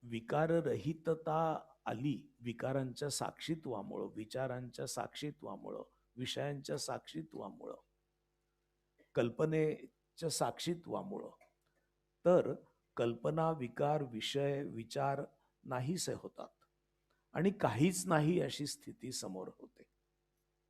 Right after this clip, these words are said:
विचार हा कोलाहल असल्यामुळं विचार ही अशांती आहे, कोणताही विचार असला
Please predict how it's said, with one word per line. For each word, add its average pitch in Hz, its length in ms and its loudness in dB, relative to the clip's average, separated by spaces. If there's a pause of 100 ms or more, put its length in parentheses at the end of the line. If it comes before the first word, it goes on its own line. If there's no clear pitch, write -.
(2750)
विचार 120 560 6
हा 147 240 6 (200)
कोलाहल 139 540 6
असल्यामुळं 170 720 4
विचार 151 380 0
ही 160 220 2 (140)
अशांती 180 640 4
आहे, - 240 -4 (1000)
कोणताही 123 460 2
विचार 110 380 -2
असला - 340 -8